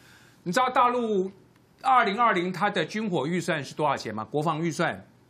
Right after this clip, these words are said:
一兆两千六百八十亿人民币，折合台币是五点三兆，它的军费是我们的十五倍。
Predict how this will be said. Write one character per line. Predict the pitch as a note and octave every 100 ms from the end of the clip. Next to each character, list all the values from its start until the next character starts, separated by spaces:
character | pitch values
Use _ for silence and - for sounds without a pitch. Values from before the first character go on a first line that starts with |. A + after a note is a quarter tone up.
| _ _ _ _ _ _ _ -
一 | E3
兆 | E3 A#3 D#3 - - -
两 | D3+ D3+ B2+
千 | B2 G3+ G#3+ G#3+ - -
六 | G3+ B3+ F#3
百 | C3 A2 - - -
八 | G#3
十 | A3+ F#3
亿 | G#3 G3 A#2 - _ _ -
人 | C#3+ F3+ A3
民 | B3 G#3 E3 G#3+
币， | - D#4+ - - _ _ _ _ _ _ -
折 | - C4+ B3+
合 | G3
台 | - G3+
币 | A#3 B3
是 | - B3 F3+ C#3
五 | D#3 G3+ D#4
点 | E4 A3+ C3
三 | A#2 A#3 A#3
兆， | A#3+ G3+ C3+
它 | A3+
的 | A3+
军 | G#3+ C4+ A#3+
费 | B3+
是 | E3 B3
我 | G3+ D3
们 | C#3
的 | F#3 E3 - - _ _ _ -
十 | - - - G3+ D4+
五 | D#4 C#3+
倍。 | - C4 G#3